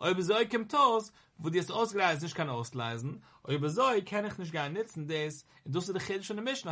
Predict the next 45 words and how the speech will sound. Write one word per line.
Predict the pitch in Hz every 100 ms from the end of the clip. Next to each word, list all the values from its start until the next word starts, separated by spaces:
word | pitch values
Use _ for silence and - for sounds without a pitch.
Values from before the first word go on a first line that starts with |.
| 131
viele | 214
das | 202 190
gemein, | 170 180 208 233 196
bei |
jetzt | 202 202
muss | 202 185
es | 170
ja | 233 269
auch | 262
heute | 180 135 127
gewinnen. | 117 110 - - -
In | 180
der | 180
Maße | 190 226 220
hast | 202
du | 190
getan, | 226 240 202
der | 170
Peile | 180 208 302 233
zu | - 151
heute | 151 143 131
sein, | 123 110 -
aber | 117 113
wie | 113
bald | 170 202
es | 139
genützt | 135 165 -
die | -
falsche | 185 185 190
Sachen, | 214 254 - 190 180 - - - 143
in |
der | 139
Meile | 147 185 170 143
heißt | 160 143
es | -
nicht | 117 -
ausgleisen, | 220 214 185 165 156 -
kann | 135
ich | 131
es | 127 127
nicht | 156
nützen, | 196 - 131
sie | 131
machen | 120 117 113 110
Matzes. | - - 175 -